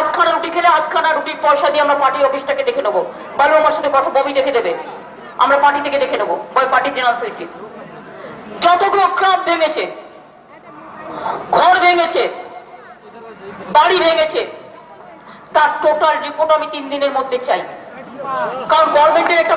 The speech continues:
প্রভিশন আছে, কেউ যদি দাঙ্গা করে জোর করে ভাঙে, government তাকে help করতে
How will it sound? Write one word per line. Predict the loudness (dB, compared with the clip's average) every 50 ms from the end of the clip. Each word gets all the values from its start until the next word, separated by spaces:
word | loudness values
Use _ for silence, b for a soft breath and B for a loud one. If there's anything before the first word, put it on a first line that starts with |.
| 2
প্রভিশন | 2 2 2 2 2 0 2 2 2 2
আছে, | 0 0 -2 0 -2 -2 -2 -2 -2 -2 -2 -2 -2 0 -2 0 0 0 0 0 -2 -2 -2 -2 -2 -2 -2 -2 -2 -2 -2 -2 -2 2
কেউ | 2 2 4 2
যদি | 2 0 0 0 2
দাঙ্গা | 2 2 2 2 2 2 2 2
করে | 0 0 0 2 4
জোর | 4 4 4 4
করে | 4 4 4 4
ভাঙে, | 2 2 2 2 0 0 -2 -6 -8 -10 -10 -12 -12 -14 -16 -16 -18 -20 -18 -16 -14 -8 -2
government | 2 2 4 4 4 2 4 2
তাকে | 0 0 0 0
help | -2 -2 0 -4
করতে | -2 -2 -2